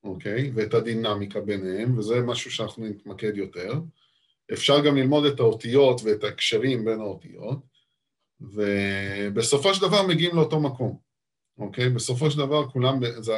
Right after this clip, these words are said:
זה הכל ביחד מסביר את הבריאה. אה, זה, זה פשוט, אה, גם, אה, ד-, דרכים אחרות להסתכל על אותו שלם.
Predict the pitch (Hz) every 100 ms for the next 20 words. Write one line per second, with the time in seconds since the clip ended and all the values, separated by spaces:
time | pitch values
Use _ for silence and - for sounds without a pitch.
0 | 107 110 107 143 127 135 147 113 104 -
1 | 113 127 120 92 101 95 87 _ _ _
2 | _ _ _ _ 107 101 104 101 101 101
3 | 104 101 107 - 123 123 - 143 127 131
4 | 120 113 113 107 107 104 110 107 107 107
5 | - 143 127 123 127 123 107 101 - 113
6 | 107 104 - 107 - 95 87